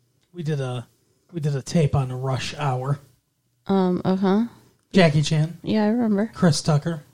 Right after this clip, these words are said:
Speaker 2: What about it?
Speaker 1: I saw rev-, some reviews. You know how, like, in the newspaper they'll have,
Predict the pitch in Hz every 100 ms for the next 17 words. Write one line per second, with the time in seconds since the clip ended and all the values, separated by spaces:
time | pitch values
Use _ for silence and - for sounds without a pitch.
0 | _ _ 196 196 196 202 - - 196 190
1 | - 208 196 190 151 160 170 143 - -
2 | 185 165 143 147 151 175 208 254 254 208
3 | 175 185 165 156 160 147 180 165 165 151
4 | 139 156 143 131